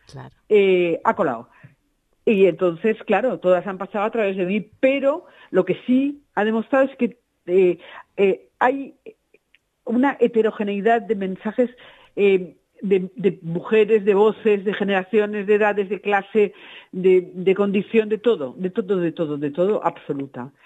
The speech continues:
Speaker 2: Luego hay patrones, muchísimos patrones que se repiten. El que más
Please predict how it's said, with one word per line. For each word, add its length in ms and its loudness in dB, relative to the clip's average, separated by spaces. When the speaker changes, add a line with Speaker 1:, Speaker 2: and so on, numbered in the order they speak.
Speaker 2:
Luego 300 2
hay 60 -6
patrones, 520 -4
muchísimos 640 -6
patrones 520 -8
que 100 -16
se 120 -8
repiten. 520 -8
El 200 -8
que 120 -4
más 200 -2